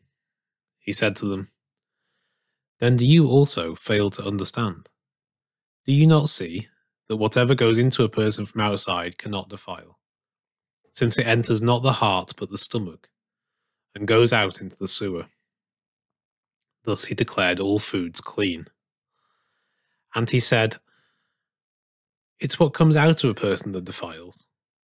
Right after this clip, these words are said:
for it's from within, from the human heart, that evil intentions come.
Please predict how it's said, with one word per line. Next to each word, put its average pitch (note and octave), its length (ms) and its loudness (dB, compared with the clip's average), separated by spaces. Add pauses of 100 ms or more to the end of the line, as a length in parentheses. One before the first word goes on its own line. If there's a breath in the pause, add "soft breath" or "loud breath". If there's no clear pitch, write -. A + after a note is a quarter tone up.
(240)
for C3+ 120 -4
it's A2+ 120 -2
from B2+ 180 2
within, A2+ 440 2 (840)
from A2+ 180 -4
the A2 60 0
human A#2 360 0
heart, F#2 520 -10 (840)
that A#2+ 200 -4
evil B2 260 2
intentions A2 600 -2
come. E2+ 360 -10